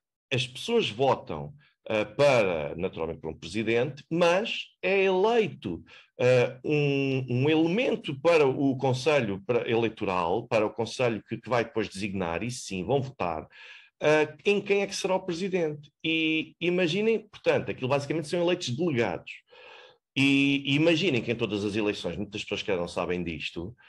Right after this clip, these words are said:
mas há delegados que mudam o seu sentido de voto, apesar de serem eleitos quando as pessoas colocam a cruz numa dupla de candidatos. A dupla, presidente, candidato a presidente e candidato a vice-presidente. Portanto, nas ultim-, nas últimas eleições,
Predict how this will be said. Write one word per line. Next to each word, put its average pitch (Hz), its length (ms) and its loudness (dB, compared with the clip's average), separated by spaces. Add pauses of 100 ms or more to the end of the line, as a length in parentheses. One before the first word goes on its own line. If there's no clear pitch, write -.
(260)
mas 123 640 0
há 156 160 4
delegados 120 1000 0
que - 120 -2
mudam 196 320 0
o - 20 -2
seu 143 160 -2
sentido 143 420 -4
de 110 60 -4
voto, 160 320 0
apesar 165 480 -2
de - 100 -16
serem 156 260 2
eleitos 165 380 2
quando 170 180 -2
as 170 80 -2
pessoas 170 200 -4
colocam - 400 0
a 127 100 -2
cruz 180 420 2 (580)
numa 196 320 4
dupla 196 260 0
de 196 80 -12
candidatos. 196 680 -4
A 82 120 -2
dupla, 147 480 -2 (200)
presidente, 104 440 -2
candidato 117 360 2
a - 40 -2
presidente 143 340 -4
e - 20 -12
candidato 110 400 -2
a - 20 0
vice-presidente. 78 720 -10 (440)
Portanto, 101 640 0
nas 87 520 -2
ultim-, 160 400 0
nas 139 220 0
últimas 165 320 -2
eleições, 127 720 -2